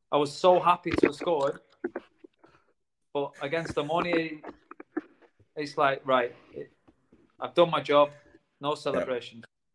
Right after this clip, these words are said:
Speaker 1: I've got too much respect for the fans there to, to, to even think about celebrating.
Speaker 2: Yep.
Speaker 1: Um,
Speaker 2: Yep.
Speaker 1: yeah. I, I was doing my job, mate. You know, and
Speaker 2: Mate, do you know, <laughs> do you know, when you, when you scored, I was just like, "Do you know what? I, I, I didn't feel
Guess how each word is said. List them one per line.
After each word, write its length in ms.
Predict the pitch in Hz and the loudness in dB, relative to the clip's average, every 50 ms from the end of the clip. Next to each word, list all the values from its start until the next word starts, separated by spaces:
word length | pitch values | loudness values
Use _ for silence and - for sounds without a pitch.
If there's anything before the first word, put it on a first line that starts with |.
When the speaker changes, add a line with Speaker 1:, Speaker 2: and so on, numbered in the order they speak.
| - | -12
Speaker 1:
I've 100 | 131 117 | -10 -4
got 160 | - 151 147 - | -4 -4 -4 -2
too 120 | - 156 | -4 -4
much 180 | 151 147 143 - | -4 -6 -10 -14
respect 320 | 139 - - 143 131 - - | -14 -8 -6 -6 -6 -6 -8
for 60 | 135 | -10
the 80 | 127 123 | -10 -2
fans 320 | - 135 127 131 127 123 | 0 0 2 2 0 0
there 180 | 127 127 127 120 | 0 0 0 0
to, 240 | 123 - - 123 117 | -2 -4 -6 -6 -6
to, 160 | - - - | -6 -10 -12
to 400 | - - 143 131 131 127 - - | -4 0 2 2 2 0 -2 -6
even 160 | 135 135 131 - | -8 -8 -8 -4
think 260 | - - 143 143 - | 0 0 0 0 2
about 240 | - - 123 120 - | 4 4 4 4 4
celebrating. 500 | - 123 120 117 120 123 120 123 123 120 - _ - _ _ - _ _ _ _ | 0 -2 0 2 2 4 2 2 0 -4 -12 _ -20 _ _ -20 _ _ _ _
Speaker 2:
Yep. 380 | 104 101 98 92 - - - _ | -4 -4 -4 -4 -6 -8 -12 _
Speaker 1:
Um, 260 | 123 120 123 123 123 127 127 | 0 2 2 4 2 2 0
Speaker 2:
Yep. 180 | - - - - _ - - _ _ _ _ _ _ _ _ _ _ _ _ _ _ _ _ _ _ - - - _ _ _ _ | -2 -6 -12 -18 _ -20 -20 _ _ _ _ _ _ _ _ _ _ _ _ _ _ _ _ _ _ -14 -14 -14 _ _ _ _
Speaker 1:
yeah. 240 | - 160 147 131 - - - - - _ - _ _ - _ _ _ _ _ _ _ _ _ _ _ - | 0 2 2 2 2 -2 -6 -12 -12 _ -20 _ _ -20 _ _ _ _ _ _ _ _ _ _ _ -2
I, 80 | 135 135 | -2 0
I 120 | - 135 | 2 2
was 140 | 139 143 139 | 2 2 2
doing 160 | - 147 139 | 2 0 2
my 100 | 127 127 | 2 -2
job, 220 | 123 - 117 104 - - | -2 -2 -4 -4 -6 -8
mate. 140 | 104 110 - _ _ _ _ _ _ _ _ - | -16 -20 -20 _ _ _ _ _ _ _ _ -10
You 120 | 123 117 | -8 -6
know, 180 | 120 120 120 120 | -4 -4 -4 -4
and 140 | 117 120 113 | -4 -4 2
Speaker 2:
Mate, 280 | - 277 - - - | 4 4 4 4 2
do 80 | - 240 | -2 -4
you 40 | - | -4
know, 60 | - | -4
<laughs> 520 | - - - 190 196 - - - - - - | -4 0 0 0 0 0 -4 -10 -16 -14 0
do 80 | - 214 | 2 4
you 40 | 277 | 6
know, 80 | 214 - | 6 4
when 200 | 170 214 - - | 4 2 2 2
you, 60 | - - | 2 2
when 160 | 165 202 247 233 | 2 4 4 4
you 80 | 226 | 2
scored, 360 | - - - 302 247 226 180 | 0 0 4 6 6 6 8
I 60 | 170 175 | 8 6
was 120 | 185 180 | 6 4
just 200 | 196 185 - - | 2 -4 -4 0
like, 260 | 185 185 156 - - - - - - _ _ | 0 2 2 0 -2 -6 -10 -18 -20 _ _
"Do 80 | - 160 | -4 -2
you 60 | 202 | 2
know 80 | 220 220 | 4 4
what? 100 | 160 - 117 127 120 - | 4 4 2 -2 0 2
I, 80 | 156 170 | 2 2
I, 120 | 165 - - - - - - 139 | 2 0 -6 -12 -8 -2 -2 0
I 20 | |
didn't 280 | 139 185 190 160 - - | 2 2 0 0 0 -4
feel 560 | - - - 165 165 160 156 139 123 - - | -10 -8 0 4 4 4 4 2 0 -4 -4